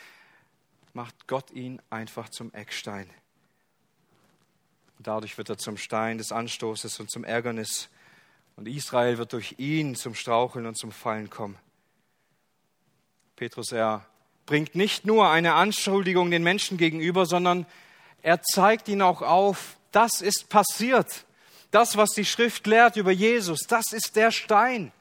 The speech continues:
Und ihr seid die Bauleute. Und ihr habt ihn verworfen. Ihr wolltet ihn nicht haben. Er überführt sie mit der Schrift und er zeigt ihnen, Jesus ist der Eckstein. Alles,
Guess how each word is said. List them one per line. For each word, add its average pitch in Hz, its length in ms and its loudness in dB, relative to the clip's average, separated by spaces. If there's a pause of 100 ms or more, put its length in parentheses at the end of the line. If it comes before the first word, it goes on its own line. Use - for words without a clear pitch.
(760)
Und 180 160 -2
ihr 254 160 2
seid 247 260 2
die 233 80 -4
Bauleute. 214 640 4 (920)
Und 123 60 -18
ihr 117 40 -8
habt 113 120 -10
ihn 120 80 -8
verworfen. 113 720 -8 (1500)
Ihr 110 120 -12
wolltet 120 320 -2
ihn 117 80 -10
nicht 120 260 -12
haben. 113 400 -10 (1700)
Er 110 100 -18
überführt 135 440 -8
sie 113 100 -8
mit 104 140 -12
der 107 100 -4
Schrift - 480 -8
und 107 100 -14
er 104 100 -12
zeigt 113 420 -6
ihnen, 107 300 -10 (800)
Jesus 120 440 -8
ist - 100 -14
der - 120 -6
Eckstein. 110 500 -6
Alles, 123 560 -10